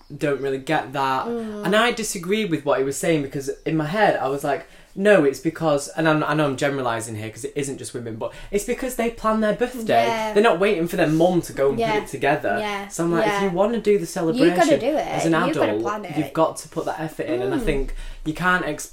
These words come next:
Speaker 1: you can expect your friends to come and excite your birthday, be
Speaker 2: Yeah.
Speaker 1: there and br-, help bring that. But I think if you want your
Speaker 2: Mm.
Speaker 1: birthday, you've gotta go out
Speaker 2: 'Cause I
Speaker 1: and
Speaker 2: think you've gotta
Speaker 1: do
Speaker 2: get
Speaker 1: it.
Speaker 2: people excited as well.
Speaker 1: Exactly.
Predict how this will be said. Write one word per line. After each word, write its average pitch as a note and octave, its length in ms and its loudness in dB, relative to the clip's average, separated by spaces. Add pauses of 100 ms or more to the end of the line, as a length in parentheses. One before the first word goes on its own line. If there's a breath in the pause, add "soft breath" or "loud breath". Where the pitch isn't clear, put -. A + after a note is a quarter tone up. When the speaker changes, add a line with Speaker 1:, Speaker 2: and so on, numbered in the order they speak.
Speaker 1:
you G3 120 -4
can - 120 -2
expect G#3 420 -2
your F3+ 80 -8
friends E3+ 420 0
to - 80 -16
come C#3 260 -6
and C3 120 -4
excite C#3+ 520 -2
your B2+ 80 -10
birthday, A2+ 420 -4
be B2 200 -4
Speaker 2:
Yeah. D3+ 180 0
Speaker 1:
there A2 320 -2
and A2+ 160 -6
br-, C#3 160 -6
help C#3 420 -2
bring D#3 340 4
that. A#2 300 -2
But B2+ 200 0 (260 loud breath)
I D3+ 60 -6
think E3+ 220 -2
if D#3 120 -4
you C#3+ 120 -6
want C3+ 460 -2
your D#3 180 -2
Speaker 2:
Mm. - 40 -8
Speaker 1:
birthday, E3+ 320 -2
you've F3 240 -6
gotta F3 180 -2
go D#3+ 220 -2
out - 80 -4
Speaker 2:
'Cause E4+ 100 2
I G#4 60 4
Speaker 1:
and G#4 80 2
Speaker 2:
think F#4+ 120 2
you've F4 120 -2
gotta F4+ 180 4
Speaker 1:
do F#4+ 60 2
Speaker 2:
get D4+ 120 2
Speaker 1:
it. D#4 200 4
Speaker 2:
people C4 160 2
excited A3+ 580 0
as A3 160 -6
well. D4+ 240 4
Speaker 1:
Exactly. A3 500 4